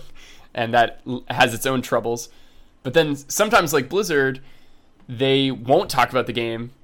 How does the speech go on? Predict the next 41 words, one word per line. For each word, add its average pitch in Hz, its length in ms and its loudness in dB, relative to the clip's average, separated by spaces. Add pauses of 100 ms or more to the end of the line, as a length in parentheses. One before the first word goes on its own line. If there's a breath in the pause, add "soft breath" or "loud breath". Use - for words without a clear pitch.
(420)
or 127 160 4
show 127 280 4
a 123 40 6
lot 117 320 4
until 127 300 0
it's 123 120 -2
almost 135 480 0
done. 120 380 -2 (640 soft breath)
Uh, 113 280 -2 (120)
and 120 520 -4
that 135 120 6
has 139 160 0
its 110 120 -8
own 127 220 -2
troubles, - 580 -6 (200)
<laughs> - 200 -20
because 127 220 -4
sometimes 151 300 0
they 135 80 0
won't, 135 280 0 (300)
I, 143 220 -2
I, 113 100 -4 (220)
I 180 80 0
don't 190 100 2
know, 117 140 0
there, 135 240 -2
there's 139 240 -4
always 139 220 -2
gonna 151 120 -6
be 147 60 -4
that 123 220 0
balance. 120 500 -6 (320 soft breath)
I'll 139 140 6
always 151 480 6
remember 120 360 0
Blizzard's 113 420 -6
famous 113 280 -8
canceled 110 400 -8
game 113 180 -8
Titan, 113 400 -6 (460 soft breath)
because 123 500 0